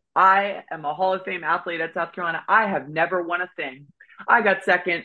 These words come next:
every single time. And I was the happiest second place person you've ever met,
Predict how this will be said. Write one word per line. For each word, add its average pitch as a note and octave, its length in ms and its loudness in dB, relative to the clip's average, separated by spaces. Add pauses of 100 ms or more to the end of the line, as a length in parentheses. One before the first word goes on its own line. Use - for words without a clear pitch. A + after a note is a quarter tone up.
every G#3 380 0
single G#3+ 380 -4
time. E3 460 0
And E3 140 0
I G#3 180 4
was E3+ 260 -2
the D3+ 120 -2
happiest F3+ 400 -2
second F#3+ 260 -6
place F3 220 -4
person F3 320 -8
you've E3+ 160 -4
ever E3 240 6
met, D3 220 4